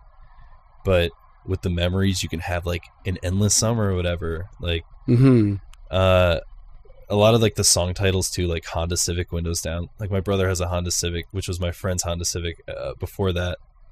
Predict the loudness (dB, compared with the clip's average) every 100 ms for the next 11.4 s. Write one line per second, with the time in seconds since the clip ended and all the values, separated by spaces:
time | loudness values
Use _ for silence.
0 | -20 -12 -10 -8 -6 -2 0 2 2 2
1 | 0 0 2 2 2 0 -2 -4 -6 -6
2 | -6 -10 _ -20 -16 0 2 4 2 0
3 | -2 -2 0 2 0 0 -2 -2 -2 -2
4 | -2 -4 -6 -6 -8 -12 -20 -20 -20 _
5 | -20 _ -20 -6 -2 -2 -2 4 6 6
6 | 4 0 -2 0 4 4 2 0 0 0
7 | 0 -2 -4 -2 -2 -2 0 0 0 -2
8 | -4 -6 -2 0 0 0 -2 -4 -4 -2
9 | -4 -4 -8 -6 -6 -4 -6 -8 -6 -4
10 | -2 -4 -4 -4 -4 -2 -2 -4 -6 -2
11 | -2 0 -2